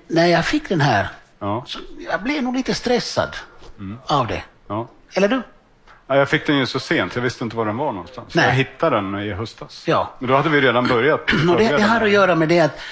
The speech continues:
Speaker 1: att, att någonstans är det ju ett, ett, ett, ma-, man förklarar för oss att jag är ansvarig.
Speaker 2: Mm.
Speaker 1: Och det är ju aldrig roligt att bli påmind om det.
Speaker 2: Nej, nej, det är ganska,
Speaker 1: Ens eget ansvar.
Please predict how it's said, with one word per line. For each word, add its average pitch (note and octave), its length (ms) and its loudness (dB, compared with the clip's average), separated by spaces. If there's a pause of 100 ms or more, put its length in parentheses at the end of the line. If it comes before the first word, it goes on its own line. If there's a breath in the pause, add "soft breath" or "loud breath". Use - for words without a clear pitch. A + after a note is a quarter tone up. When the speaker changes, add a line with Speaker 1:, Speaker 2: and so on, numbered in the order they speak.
(180 loud breath)
Speaker 1:
att, - 280 -4
att D#3 160 -2
någonstans G#3 640 -2
är E3+ 220 2
det D3+ 80 0
ju C#3+ 200 0
ett, A2+ 140 -4 (420)
ett, - 180 -14
ett, - 140 -16 (720)
ma-, E3 200 -4
man E3+ 180 2
förklarar E3 500 0
för C#3 160 -4
oss C#3 200 -4
att A#2+ 100 -4 (460)
jag E3+ 420 2
är C3 100 -2
ansvarig. C3 760 -4 (1000)
Speaker 2:
Mm. C3 300 -2
Speaker 1:
Och D#3 100 -8
det F3+ 80 2
är A3 60 4
ju G3+ 120 6
aldrig F3+ 340 4
roligt D3 280 -2
att A2+ 60 -4
bli C3+ 100 -2
påmind B2+ 440 -2
om B2 140 -6
det. A3 160 0 (220)
Speaker 2:
Nej, C3+ 340 2 (200)
nej, C3+ 160 0
det C#3+ 60 4
är C#3+ 40 4
ganska, C#3+ 300 2
Speaker 1:
Ens - 140 4
eget D#3+ 320 4
ansvar. D#3 380 0